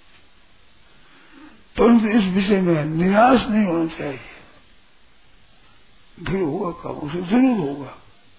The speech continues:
सांसारिक उन्नति से तो आसान भी तो नहीं होना चाहिए कि वे धनी बन जाएंगे, लखपति बन जाएंगे,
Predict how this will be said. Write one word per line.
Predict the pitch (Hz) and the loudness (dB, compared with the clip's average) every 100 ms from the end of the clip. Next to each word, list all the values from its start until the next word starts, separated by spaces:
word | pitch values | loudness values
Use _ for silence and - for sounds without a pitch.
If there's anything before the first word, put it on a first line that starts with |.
| - - - - - - - - - - - - - - - | -20 -20 -20 -20 -20 -20 -20 -20 -20 -20 -20 -20 -20 -20 -6
सांसारिक | - 208 214 254 202 233 240 247 214 | 0 6 8 6 6 8 8 6 4
उन्नति | 220 226 202 175 220 185 | 4 4 2 0 -2 0
से | 208 208 | -2 -2
तो | 233 233 | 0 0
आसान | 196 180 233 220 247 262 262 | 2 2 2 4 4 6 6
भी | 233 | 4
तो | 247 | 2
नहीं | 240 | 2
होना | 214 208 | 2 0
चाहिए | 190 190 196 | 0 0 0
कि | 190 | 2
वे | 190 | 0
धनी | 165 180 196 | 2 0 2
बन | 190 190 190 | 0 0 0
जाएंगे, | 190 185 202 | 0 2 0
लखपति | 202 202 185 175 185 | 2 0 -2 -4 -4
बन | 185 185 180 | -4 -2 0
जाएंगे, | 180 185 185 185 | 0 0 -2 -6